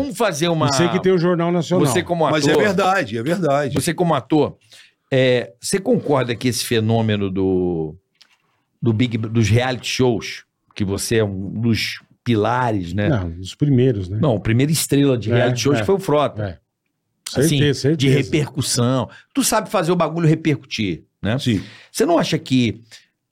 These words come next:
Speaker 1: é, o povo se emociona mais com aqueles atores da vida real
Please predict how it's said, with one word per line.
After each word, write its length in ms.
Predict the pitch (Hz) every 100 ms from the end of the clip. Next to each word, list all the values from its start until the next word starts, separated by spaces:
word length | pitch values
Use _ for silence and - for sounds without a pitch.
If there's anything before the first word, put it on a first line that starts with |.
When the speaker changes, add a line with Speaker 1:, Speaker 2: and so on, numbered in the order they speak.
| _ _ -
Speaker 1:
é, 360 | 123 117 107 - _ _ _ _ _
o 80 | 147
povo 440 | 110 - 190 165
se 200 | 151 -
emociona 560 | 160 143 - - 143 127
mais 560 | 123 120 107 92 - - _ _ _ _
com 100 | 139
aqueles 420 | 131 - 156 135
atores 720 | 139 - - 175 175 156 113
da 100 | 135
vida 240 | 113 135 123
real 580 | 113 110 110 104 85